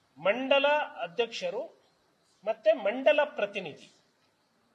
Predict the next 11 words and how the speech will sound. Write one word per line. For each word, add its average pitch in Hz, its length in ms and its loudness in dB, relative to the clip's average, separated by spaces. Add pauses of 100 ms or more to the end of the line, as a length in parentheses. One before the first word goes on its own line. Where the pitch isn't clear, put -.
(720)
ಇವರುಗಳನ್ನ 277 640 2
ಆಯ್ಕೆ 254 440 0
ಮಾಡುವಂತಹ 262 640 -2
ಪ್ರಕ್ರಿಯೆ 262 760 -6
ಸಕ್ರಿಯ 277 680 -2
ಸದಸ್ಯರಿಂದ 262 760 -2
ಪ್ರಾರಂಭವಾಗಿ 240 720 -4
ಹಂತ 294 400 -8
ಹಂತವಾಗಿ 262 640 -2
ಆಗಿರುತ್ತೆ. 165 640 -8 (1400)
ಆ, 196 60 4